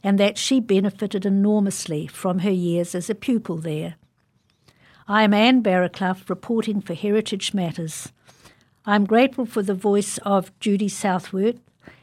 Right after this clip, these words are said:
and Judy Mason's Adventure of Faith, the story of Saint Hilda's Collegiate School,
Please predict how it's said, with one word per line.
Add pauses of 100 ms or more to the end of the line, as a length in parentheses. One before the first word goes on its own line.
(120)
and
Judy
Mason's
Adventure
of
Faith,
the
story
of
Saint
Hilda's
Collegiate
School,